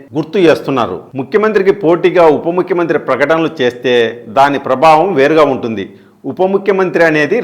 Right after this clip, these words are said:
రాజ్యాంగబద్ధమైన పదవి కాదు. సాంకేతికంగా చూస్తే పవన్ కళ్యాణ్ ఇతర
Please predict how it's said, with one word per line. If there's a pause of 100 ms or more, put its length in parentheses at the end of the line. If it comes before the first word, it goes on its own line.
రాజ్యాంగబద్ధమైన (540)
పదవి (120)
కాదు. (400)
సాంకేతికంగా (120)
చూస్తే (460)
పవన్
కళ్యాణ్ (220)
ఇతర